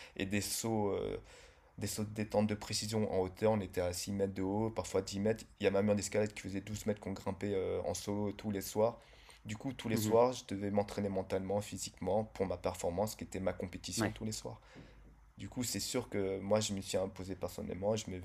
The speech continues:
Speaker 1: faisais ma structure d'entraînement pour être prêt tous les soirs, en fait, à ça, quoi.
Speaker 2: Mhm.
Speaker 1: C'est, c'est plus comme ça que j'ai pu, euh, dire, bon, euh, dans la D D, on est aussi des athlètes de haut niveau, ouais.
Speaker 2: Ouais.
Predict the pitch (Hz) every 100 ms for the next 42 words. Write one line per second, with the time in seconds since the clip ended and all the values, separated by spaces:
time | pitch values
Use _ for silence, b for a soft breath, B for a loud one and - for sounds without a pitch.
0 | - - 92 95 90 - - 95 90 -
1 | 87 98 107 - 95 - - 98 101 92
2 | 113 107 101 - 104 - 101 - - B
3 | B 123 104 92 - _ _ _ _ -
4 | - 101 - 98 127 - 110 110 117 113
5 | 104 98 101 - 120 113 98 95 98 B
6 | B B B B _ 107 92 113 104 107
7 | 117 101 95 104 - _ _ _ - 90
8 | 87 95 120 104 85 87 82 85 110 110
9 | 90 - 92 92 101 95 98 - _ _
10 | _ _ 120 110 98